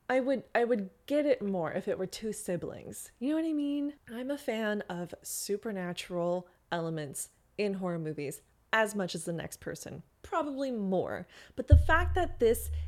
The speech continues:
is only just now established in Halloween four and it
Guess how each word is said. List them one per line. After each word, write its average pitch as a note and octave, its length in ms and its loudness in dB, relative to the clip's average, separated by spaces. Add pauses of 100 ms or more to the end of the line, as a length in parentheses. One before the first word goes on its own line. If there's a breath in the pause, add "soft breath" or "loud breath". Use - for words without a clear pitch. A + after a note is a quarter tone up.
(120 loud breath)
is A3+ 160 0
only G#3+ 360 -2
just F#3 420 -4
now G3+ 160 -2
established G3+ 760 -2 (220 loud breath)
in G#3 160 0
Halloween F#3+ 600 -4 (260)
four E3+ 440 -4 (340 loud breath)
and F#3 100 -2
it F#3 180 -4